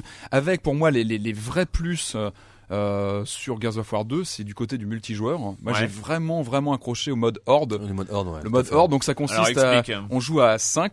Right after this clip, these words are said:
Speaker 1: quatre ou cinq, cinq, je crois, et on, en fait, on est dans une arène fermée, on est donc cinq joueurs humains, et on doit résister à des assauts successifs de, d'ennemis.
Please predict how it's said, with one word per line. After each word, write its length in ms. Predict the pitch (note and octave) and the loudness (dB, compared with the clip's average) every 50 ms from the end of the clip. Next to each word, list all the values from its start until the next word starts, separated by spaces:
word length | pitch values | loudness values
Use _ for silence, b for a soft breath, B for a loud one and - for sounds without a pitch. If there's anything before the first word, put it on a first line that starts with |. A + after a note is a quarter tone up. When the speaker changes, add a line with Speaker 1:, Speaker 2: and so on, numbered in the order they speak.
| _ - | _ -2
Speaker 1:
quatre 200 | - F3 - - | -2 -2 -2 -2
ou 40 | D#3+ | -4
cinq, 220 | - - E3+ - | -4 -4 -4 -2
cinq, 220 | - - F3+ F#3+ - | 0 0 0 0 -2
je 80 | D3+ | -4
crois, 300 | - - D3 D#3+ G3 G#3 b b b b b b b | -2 0 0 0 0 -2 b b b b b b b
et 80 | - B2 | -2 -2
on, 420 | B2 B2 B2 B2+ B2+ B2+ A#2+ A#2 A#2+ B2+ B2+ A#2+ A#2+ | 0 0 0 2 2 2 2 0 -2 -6 -6 -6 -6
en 60 | B2 | -6
fait, 180 | B2 D3+ D3+ - | -4 -4 -4 -2
on 100 | B2 A2+ | -2 -4
est 20 | G#2+ | -2
dans 140 | G#2 A#2 A2 | -2 -2 0
une 160 | A#2+ C3 B2+ | 0 2 2
arène 220 | A#2+ B2+ C#3 C#3 | 2 2 0 0
fermée, 560 | A#2+ - A#2 G#2 A2 A2+ A#2 C3 D#3 F#3 G#3 - | 0 -2 -2 -2 0 0 2 2 2 2 0 0
on 100 | B2 A2+ | 0 0
est 120 | A2+ A2 G#2+ | 0 0 -2
donc 160 | A#2 A2+ - | -4 -4 -4
cinq 240 | - - C#3+ C#3 A#2 | -4 -2 -4 -4 -4
joueurs 300 | A2 A#2 B2+ B2 A2+ - | -4 -2 -2 -2 -2 0
humains, 400 | - A#2 A#2 B2 B2+ C#3+ F3+ G#3 - - | 0 0 2 4 4 4 2 0 0 2
et 80 | B2+ | 2
on 80 | B2+ B2 | 2 2
doit 160 | A#2+ D3 D#3+ | 2 -2 -2
résister 440 | C3+ C3+ A#2+ A#2+ A#2+ - - - D#3+ | -4 -4 -6 -8 -8 -10 -8 -6 -6
à 40 | D#3 | -4
des 220 | B2 A#2 G#2+ A2+ | -4 -4 -2 -2
assauts 320 | C3 B2 - - - D3+ C#3+ | -2 -2 -2 -2 -2 -2 -2
successifs 580 | - C3+ A#2+ - A#2+ A2+ - - F3 F3+ D3 | -4 -8 -6 -6 -6 -6 -6 -6 -6 -8 -8
de, 480 | B2 A2+ A#2 A2+ G#2+ G#2 G#2 G#2 G#2 G#2 | -6 -4 -4 -4 -2 -4 -4 -4 -6 -6
d'ennemis. 420 | G2+ G2+ C3+ B2 A#2+ B2 C#3+ F3 | -6 -4 -4 -2 -2 -2 -4 -6